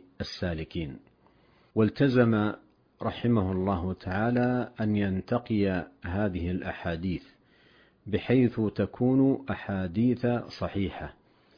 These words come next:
وقد يفوته ذلك في يسير منها، وأيضًا يضيفها إلى مصادرها المشهورة، ويبوبها ويقسمها تقسيمات بديعة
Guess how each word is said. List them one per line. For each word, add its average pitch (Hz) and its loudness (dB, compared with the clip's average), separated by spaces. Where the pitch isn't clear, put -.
وقد 135 0
يفوته 123 4
ذلك 101 2
في 95 -2
يسير 90 -2
منها، 82 -6
وأيضًا 120 4
يضيفها 104 2
إلى 104 0
مصادرها 90 -2
المشهورة، 95 -2
ويبوبها 95 4
ويقسمها 98 0
تقسيمات 101 -4
بديعة 90 -2